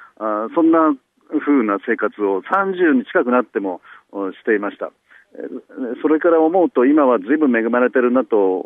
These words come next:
思います。でも人間はやはりどこかハングリーなとこがないといけないし、僕もそうして、えー、フィルムを一本一本大事に使うことで、あの、ロンドンの写真が撮れたんではないかと思います。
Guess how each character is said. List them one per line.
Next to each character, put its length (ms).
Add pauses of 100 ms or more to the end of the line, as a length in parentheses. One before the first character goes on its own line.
(240)
思 200
い 40
ま 100
す。 300
で 80
も 160
人 240
間 180
は 140
や 100
は 100
り 180 (320)
ど 100
こ 120
か 100
ハ 140
ン 80
グ 80
リ 60
ー 20
な 100
と 100
こ 120
が 100
な 160
い 80
と 360 (440)
い 40
け 100
な 140
い 40
し、 240
僕 200
も 220 (360)
そ 80
う 40
し 60 (100)
て、 320 (120)
え 420
ー、 20
フ 120
ィ 20
ル 60
ム 100
を 80
一 160
本 100
一 160
本 440 (180)
大 180
事 80
に 120
使 200
う 80
こ 100
と 100
で、 280 (460)
あ 80
の、 320
ロ 140
ン 40
ド 100
ン 40
の 100
写 220
真 80
が 100
撮 120
れ 80
た 120
ん 60
で 80
は 60
な 120
い 60
か 140
と 180
思 280
い 40
ま 140
す。 40